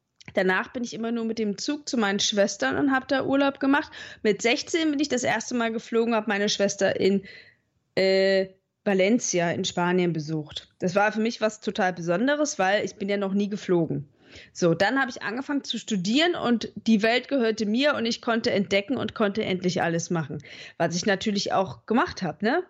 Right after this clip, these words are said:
Ich bin geflogen, ich war in Neuseeland, ich war in Asien. Ich hab alles g-, mir gegönnt, was ging. Hab mir damals auch keine Gedanken, also ich wusste schon, okay,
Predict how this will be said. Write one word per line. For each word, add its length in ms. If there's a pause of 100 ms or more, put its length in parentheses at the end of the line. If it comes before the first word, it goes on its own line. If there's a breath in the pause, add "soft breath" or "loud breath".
(240)
Ich 160
bin 160
geflogen, 500
ich 160
war 180
in 60
Neuseeland, 580
ich 140
war 140
in 80
Asien. 540 (340 loud breath)
Ich 280
hab 240
alles 480
g-, 140
mir 200
gegönnt, 480
was 260
ging. 320 (580 loud breath)
Hab 180
mir 120
damals 540
auch 260
keine 640 (120)
Gedanken, 760
also 160
ich 180
wusste 280
schon, 260
okay, 560